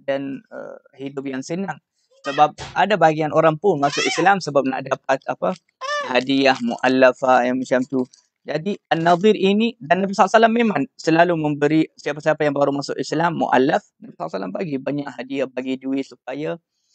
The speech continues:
uh, lembutkan hatinya dan, uh, dia cepat apa, lagi memeluk kepada Islam, lagi istiqamah dan lagi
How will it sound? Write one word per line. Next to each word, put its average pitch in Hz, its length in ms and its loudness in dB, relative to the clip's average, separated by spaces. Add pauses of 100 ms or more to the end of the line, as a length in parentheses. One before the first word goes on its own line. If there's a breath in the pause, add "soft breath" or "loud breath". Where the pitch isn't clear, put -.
(380)
uh, 127 240 -6
lembutkan 143 560 -2
hatinya 127 560 -4
dan, 123 320 -2 (160)
uh, - 480 -6 (160)
dia 123 160 -8
cepat - 400 -8
apa, 165 400 -12 (480)
lagi 127 960 -6 (160)
memeluk 123 480 -2
kepada 135 320 -4
Islam, 120 320 -2
lagi 127 240 2
istiqamah 139 480 0
dan 127 160 2
lagi 127 320 2